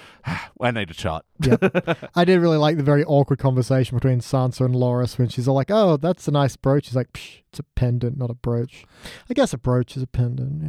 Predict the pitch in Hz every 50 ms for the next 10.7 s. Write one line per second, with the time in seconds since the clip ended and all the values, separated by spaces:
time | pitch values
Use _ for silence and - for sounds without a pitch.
0 | 147 147 147 143 147 139 - 151 127 160 220 233 - - 208 214 202 170 180 170
1 | 160 147 143 143 143 139 - 156 151 135 131 131 143 139 135 127 - 127 - -
2 | 135 131 123 - - - - - - - - _ _ _ _ - 160 131 156 180
3 | 175 170 175 170 170 165 _ _ _ _ - 165 185 220 208 196 185 160 139 131
4 | 127 120 113 110 107 110 107 98 90 - - - - 120 95 - - - - 95
5 | - - 107 95 90 87 90 - - - - - - - - _ _ _ _ _
6 | _ _ - - 156 170 165 143 151 147 139 - 135 143 165 185 180 151 - -
7 | 147 135 131 120 135 135 - 131 135 131 110 117 131 135 127 120 123 117 127 104
8 | 110 123 110 - - 160 131 - - 131 135 123 104 - _ _ - 117 127 -
9 | 135 120 107 151 143 165 165 151 - 156 151 - 160 131 123 139 156 - - 175
10 | 147 139 165 131 120 117 110 117 113 107 - 139 110 92